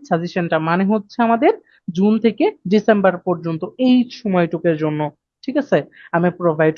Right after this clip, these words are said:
করব। তারপর হচ্ছে স্পিকিং। স্পিকিং এর ক্ষেত্রে আমি প্রথমে হচ্ছে আপনাদেরকে র ম্যাটেরিয়ালস দিব, আমার নিজের হাতে লেখা tips and tricks এর ম্যাটেরিয়ালস। সেই ম্যাটেরিয়ালসটা যদি আপনারা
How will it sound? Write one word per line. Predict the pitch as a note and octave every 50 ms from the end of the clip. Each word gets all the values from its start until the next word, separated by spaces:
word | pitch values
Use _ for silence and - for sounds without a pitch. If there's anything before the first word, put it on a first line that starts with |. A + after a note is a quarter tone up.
| - -
করব। | D#3+ D3+ D3 D#3 D3 D3 _ _ _ _ _ _ _ -
তারপর | F3 F3+ F3+ - A#3 A#3
হচ্ছে | F#3+ G#3+ A#3+ A#3+ - C4 A3 A3
স্পিকিং। | G3+ - _ - G#3+ F#3 - F3 E3+ - - A3+
স্পিকিং | A3 - - B3+ A#3 B3
এর | B3 B3 A#3+
ক্ষেত্রে | A#3+ - B3+ B3+ B3 A#3+
আমি | A3+ A3+ A3+ B3+ C#4+
প্রথমে | C#4+ - G3 G3 - G#3+ G#3+ G#3+
হচ্ছে | G#3 G#3 G#3 - -
আপনাদেরকে | A3 G3+ - G#3+ G#3+ G#3+ G#3 A3 A3+ A3+ - F#4 G4+ - - - _ _ - E3+
র | F#3 G3 G#3+
ম্যাটেরিয়ালস | G#3+ A3 G#3+ A3+ A3 A3 G#3+ G#3+ G#3+ G3+
দিব, | G3 G#3+ G#3+ B3
আমার | A#3+ A#3 A#3+ A#3
নিজের | A3+ G#3 F#3+ G3 F#3 G3+ A3 G#3
হাতে | F#3 E3 E3+ E3+ - G3
লেখা | F#3+ G3 G3 - C4 C4 - -
tips | - B3 B3 A#3+ - - - F3+ F3
and | F3 F3 F3 -
tricks | - A#3+ C4 B3+ _ -
এর | - A3 G3+
ম্যাটেরিয়ালস। | F#3 F3 E3 E3+ E3 D#3+ F3 G3+ B3 E4 D#4+ - _ _ - - _ -
সেই | - - A#3+ A#3+ B3
ম্যাটেরিয়ালসটা | B3 B3 B3 B3+ B3 B3 B3 B3 B3 - C4
যদি | A#3+ B3 A#3 B3
আপনারা | B3 B3 B3+ B3 B3+